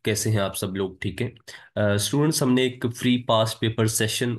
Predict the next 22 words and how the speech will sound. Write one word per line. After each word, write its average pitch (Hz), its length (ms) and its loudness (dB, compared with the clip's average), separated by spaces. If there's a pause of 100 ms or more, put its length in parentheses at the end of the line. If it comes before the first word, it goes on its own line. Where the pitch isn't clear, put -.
(100)
का 110 80 -2
आगाज़ 101 400 -2
किया 113 220 -2
है, 110 220 -4
जिसके 110 300 -4
ज़रिए 104 360 -6
हम 101 200 -8
आपको 92 380 -6
पीपीएससी, 113 920 0
एफ़पीएससी 110 600 -4
और 127 320 0
एनटीएस 101 420 -4
के 98 180 -6 (420)
दो 107 200 2
हज़ार 101 220 0
तेईस, 107 500 -2 (100)
दो 104 160 0
हज़ार 101 300 -2 (100)
बाईस, 104 380 -4
दो 104 220 -4
हज़ार 101 440 -4
इक्कीस 135 320 -6